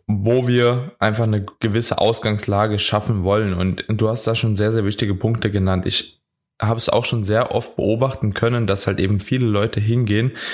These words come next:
einerseits die Schritte künstlich hochfahren und andererseits die Schritte halt eben künstlich runterfahren. Und beides ist jetzt nicht the way to go. Ich finde, Freddy hat da letztens mal einen ziemlich coolen Post auch zu gemacht in seiner Story, glaub ich, war das, dass die Schritte sich auch sowieso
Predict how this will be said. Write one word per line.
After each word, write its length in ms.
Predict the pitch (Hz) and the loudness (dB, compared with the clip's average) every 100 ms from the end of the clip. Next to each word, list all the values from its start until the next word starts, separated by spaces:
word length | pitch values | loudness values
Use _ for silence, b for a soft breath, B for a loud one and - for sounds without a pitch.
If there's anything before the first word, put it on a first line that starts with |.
| B B | B B
einerseits 640 | - 117 117 110 110 - | -2 0 0 0 0 -2
die 80 | 104 | 0
Schritte 500 | - 120 113 120 110 | 0 0 0 0 -2
künstlich 640 | - 139 139 - 110 - | -2 0 0 0 -2 0
hochfahren 520 | 113 135 - 151 160 | 0 0 -2 -2 0
und 180 | - 104 | 0 0
andererseits 720 | - 120 123 120 113 110 110 | 0 0 0 0 0 -2 -2
die 80 | 107 | -4
Schritte 300 | - 113 113 | -2 0 0
halt 120 | 101 | 2
eben 180 | 98 104 | 2 0
künstlich 460 | 101 120 - 98 - | 0 0 0 0 0
runterfahren. 460 | 117 113 - 98 | 0 0 0 0
Und 120 | 92 | 0
beides 380 | 92 101 123 120 | 0 0 0 -2
ist 140 | 101 - | -2 -2
jetzt 200 | 104 117 | 0 0
nicht 340 | 120 123 - | 0 0 -2
the 160 | 110 101 | -2 0
way 160 | 101 117 | 0 0
to 160 | 110 | -2
go. 340 | 101 110 127 - B B B | 0 0 0 -4 B B B
Ich 100 | - | -2
finde, 220 | - 131 - | 2 0 0
Freddy 320 | - 143 143 | -2 0 0
hat 140 | 113 | 0
da 40 | 110 | 0
letztens 440 | 113 - 127 - | 0 -2 -4 0
mal 420 | 113 113 107 - _ - | 0 0 -2 -8 _ -2
einen 360 | 110 104 98 | 0 0 -2
ziemlich 540 | - - 143 139 123 - | -4 -2 2 2 0 -4
coolen 340 | - 123 110 | -2 0 -2
Post 380 | - 131 170 - | -2 -2 0 -2
auch 120 | 113 | -4
zu 200 | - 113 | -2 -2
gemacht 340 | 104 104 117 - | 0 0 0 -2
in 100 | 113 | 0
seiner 280 | 98 98 101 | 2 2 0
Story, 440 | - 104 107 127 - | -2 -2 0 0 0
glaub 200 | 110 117 | 0 0
ich, 160 | - | 0
war 100 | 120 | 0
das, 220 | 117 120 - B B B - | 0 -2 -4 B B B -2
dass 180 | 110 | 0
die 100 | - | 2
Schritte 500 | 107 - 139 147 139 - | 2 0 0 0 0 -2
sich 360 | 110 127 131 | 0 0 0
auch 200 | - 113 | 0 0
sowieso 720 | 113 110 107 104 117 131 135 | 0 -2 0 0 0 0 -4